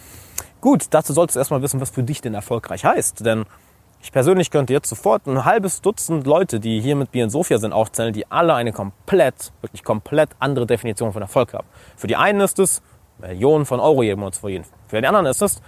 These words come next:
„Ich möchte eigentlich nur eine Stunde am Tag arbeiten, ich würde am liebsten gar nicht arbeiten, möchte den ganzen Tag lesen, chillen, kiffen.“ Für andere ist es, „Hey, ich möchte eigentlich nur Sport machen, meine Bücher lesen, Zeit mit meiner Freundin verbringen.“ Und anders sagt, „Hey, ich möchte einfach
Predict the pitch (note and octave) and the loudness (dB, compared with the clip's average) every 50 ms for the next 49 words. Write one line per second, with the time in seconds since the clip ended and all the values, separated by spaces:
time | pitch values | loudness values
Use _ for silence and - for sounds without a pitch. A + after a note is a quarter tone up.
0 | - - _ _ - - - - - - - F#2+ G2 G2+ G2+ A#2+ B2 A#2 A#2 G#2+ | -20 -20 _ _ -20 -20 -20 -18 -16 -10 -8 -6 -6 -4 -2 0 0 0 0 -2
1 | - D3+ D3 D3 C3+ B2 - B2 G#2+ E2+ C3 D3+ F3 F3 B2+ A#2+ A#2+ A#2 A2+ A#2 | -2 0 2 2 2 2 0 -2 0 2 4 4 4 4 2 0 -2 -4 -4 -6
2 | - - G#2 A#2+ C#3 F#3 F#3 - A2+ G#2 A2 A2 A2+ A2 A2+ - - A#2 A#2+ A#2+ | -6 -4 0 2 2 2 2 0 0 2 0 0 0 -2 -6 -8 -6 -6 -6 -6
3 | A#2 G#2+ - - G#2 G#2 A#2+ C#3+ D#3+ E3 E3 D#3+ D3+ - - D3+ D3+ D3+ D3+ D3+ | -6 -6 -6 -6 -4 -2 -2 0 0 2 0 0 -2 -2 0 0 2 2 2 0
4 | D3 B2 - - D#3+ - - E3+ F3 E3+ - - - - - _ _ - F2 A#2+ | -2 -2 -2 -2 0 0 0 -2 -2 -4 -6 -12 -20 -20 -20 _ _ -4 0 2
5 | D3 D3+ C#3+ C3+ - A#2+ E3+ E3 B2 A#2 A#2 - G2+ G#2+ G2+ G2+ B2+ B2 A2 - | 2 4 2 2 0 0 0 0 0 0 -2 -4 -4 -6 -4 -2 -2 -2 -2 0
6 | - - E3+ G3 - E3 E3 D#3+ - E3 B2 G#2+ G#2+ G#2+ C#3 F3 - F3 D#3 D#3 | 2 2 2 2 2 2 0 0 0 -2 -2 -2 -2 -2 -4 -2 -2 0 0 0
7 | D#3 D#3 D3 C3 - A#2+ A#2 A#2 G#2+ G2 - - C3 D3 D#3+ D#3+ D3 - D3+ C3 | 0 -2 -2 0 -2 0 0 0 -2 -4 -2 0 0 2 2 2 0 0 -2 0
8 | C#3 D3+ D#3 D#3 - - - - - _ _ - - - G#2+ A#2 - - B2 A2+ | 2 0 0 0 -4 -10 -18 -20 -20 _ _ -20 -10 -6 -4 -2 0 2 0 2
9 | - D3 D#3+ C3+ - A#2 A2+ - - A2+ G#2+ A2 G#2 G#2 F#2 - | 2 0 0 0 0 -2 -4 -2 -2 -2 -2 -2 -2 -4 -4 -6